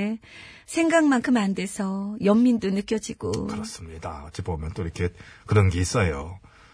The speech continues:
Speaker 1: 우리 언론들이 요즘 뭐랄까요? 그 퇴폐미.
Speaker 2: 음.
Speaker 1: 퇴폐미가 있어요. 되게 천한데 당당해. 아.
Speaker 2: 근데 기왕이면요. 겉옷도 좀 챙겨 입고 했으면 좋겠어요. 너무 속고쟁이 바람으로 달리니까.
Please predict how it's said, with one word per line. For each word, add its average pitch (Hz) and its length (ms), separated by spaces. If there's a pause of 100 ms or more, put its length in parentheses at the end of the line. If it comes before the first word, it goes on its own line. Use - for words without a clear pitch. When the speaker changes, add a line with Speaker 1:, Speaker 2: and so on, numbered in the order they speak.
(160)
Speaker 1:
우리 156 180
언론들이 139 480
요즘 160 340
뭐랄까요? 101 440
그 160 80
퇴폐미. 170 500 (240)
Speaker 2:
음. 233 360
Speaker 1:
퇴폐미가 208 600
있어요. 90 400 (580)
되게 202 200
천한데 240 500
당당해. 151 500 (440)
아. 117 600
Speaker 2:
근데 190 220
기왕이면요. 202 1120 (260)
겉옷도 214 560
좀 170 400
챙겨 320 300
입고 240 240
했으면 226 240
좋겠어요. 196 920 (240)
너무 208 280
속고쟁이 359 480
바람으로 233 420
달리니까. 196 1000